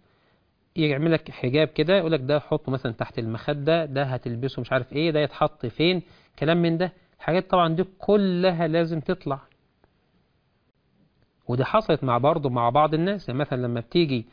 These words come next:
ال-، العرسان اللي لسه بيتجوزوا جداد، الغالبية، الغالبية طبعًا للأسف بيجيبوا لهم كده، إيه، حتة من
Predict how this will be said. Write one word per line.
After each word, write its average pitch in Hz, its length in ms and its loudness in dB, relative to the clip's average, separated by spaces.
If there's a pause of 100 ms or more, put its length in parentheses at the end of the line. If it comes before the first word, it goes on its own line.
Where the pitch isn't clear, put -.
(420)
ال-، 120 220 -2 (100)
العرسان 120 400 0
اللي 151 180 2
لسه 131 180 -4
بيتجوزوا 120 480 0
جداد، 139 460 0 (640)
الغالبية، 156 680 2 (260)
الغالبية 160 640 0
طبعًا 135 300 0
للأسف 135 500 -4 (460)
بيجيبوا 175 320 2
لهم 135 300 0
كده، 143 440 0 (160)
إيه، 123 760 -6
حتة 151 500 -2
من 147 540 -2